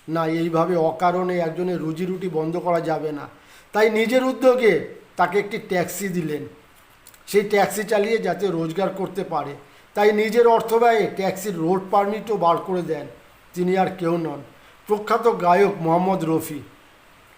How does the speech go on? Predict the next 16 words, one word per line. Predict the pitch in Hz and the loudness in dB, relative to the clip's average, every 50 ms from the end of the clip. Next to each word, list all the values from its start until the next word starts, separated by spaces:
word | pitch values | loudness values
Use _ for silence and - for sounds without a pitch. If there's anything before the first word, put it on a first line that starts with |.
| _ _ - - _ _ - - - - - - - _ | _ _ -20 -20 _ _ -20 -20 -20 -20 -20 -20 -16 _
রফির | 175 196 220 214 226 254 247 | 2 2 2 4 0 -4 -2
মতো | 254 269 262 269 262 | 0 0 2 2 2
অর্থবান | 233 202 202 185 - - 220 226 233 233 220 226 226 226 | 4 4 4 2 2 2 4 4 6 4 4 4 2 0
ধনী | 208 165 151 160 190 208 | -2 -2 0 0 2 2
ব্যক্তি | 214 208 214 208 214 214 226 220 | 4 4 4 2 2 -2 -6 -4
মুম্বাইতে | 208 185 180 196 202 220 220 214 - 226 226 | -2 0 0 0 2 0 0 0 0 -2 0
অনেক | 185 175 180 208 233 226 - | 0 0 2 2 2 2 4
আছেন, | 196 175 - - - 156 139 127 123 - - - - - - - - - - - - | 2 2 2 0 -6 -8 -10 -10 -16 -20 -20 -20 -20 -20 -20 -20 -20 -20 -20 -20 -10
তিনি | - 170 185 190 196 | -4 -2 0 0 0
তাদের | 196 202 190 190 202 220 202 196 - | 0 0 0 2 2 0 0 -2 -2
কজনার | 180 170 175 165 190 202 208 208 202 180 156 - - - - - - - - - - - - - - 165 | -2 -2 0 2 0 2 2 4 2 2 2 -2 -6 -12 -18 -20 -20 -20 -20 -20 -20 -20 -20 -16 -6 -4
হৃদয় | 185 226 233 233 247 240 240 | -2 -2 2 2 4 4 6
ওনার | 226 202 208 220 226 220 | 4 4 4 4 2 2
মতো। | 220 220 214 190 - - 165 147 110 - - - - - - - - - | 2 2 0 0 0 -2 -6 -6 -6 -10 -16 -20 -20 -20 -20 -20 -8 -4
উনিশশো | 170 196 202 202 226 | -2 -2 0 0 4
আটষট্টিতে | 214 196 180 151 - 220 220 - 226 247 220 190 240 247 | 4 4 4 4 0 -2 -4 -4 -6 -10 -10 -4 -4 -4